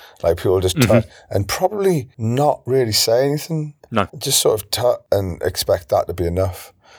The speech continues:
Speaker 1: Like, if somebody cut into
Speaker 2: Yeah.
Speaker 1: a queue or someone did something that was deemed sort of incorrect, or maybe someone's too loud, I might turn to you and go, and, like, sort of
Speaker 2: Yeah.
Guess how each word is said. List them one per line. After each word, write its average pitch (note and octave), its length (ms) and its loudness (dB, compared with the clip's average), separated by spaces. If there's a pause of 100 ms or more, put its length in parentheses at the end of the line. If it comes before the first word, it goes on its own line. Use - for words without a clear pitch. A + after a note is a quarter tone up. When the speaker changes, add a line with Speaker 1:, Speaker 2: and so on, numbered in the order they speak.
(120)
Speaker 1:
Like, A2+ 140 2
if A2 60 0
somebody G#2+ 260 0
cut F#2+ 240 0
into F#2 180 0
Speaker 2:
Yeah. F#2 60 4
Speaker 1:
a F#2 40 0
queue F2+ 520 0
or D#2 240 0 (260)
someone F#2 300 0
did F2 180 -6
something E2+ 360 -2
that C2 100 -6
was C#2+ 380 -6 (420)
deemed D#2 440 0
sort - 480 -6
of C#2+ 300 -8
incorrect, D#2+ 800 -2
or C2+ 180 -2
maybe D#2+ 220 -2
someone's D#2 280 -4
too - 220 -6
loud, D#2 640 2 (340)
I F#2+ 60 -2
might D#2+ 180 0
turn E2 240 -2
to D2+ 80 -8
you D#2 140 -4
and D#2 120 -6
go, C#2+ 100 -2 (920)
and, D2+ 80 -8
like, D2 120 -2
sort C#2 180 -2
of C#2+ 240 -6
Speaker 2:
Yeah. F#2+ 180 0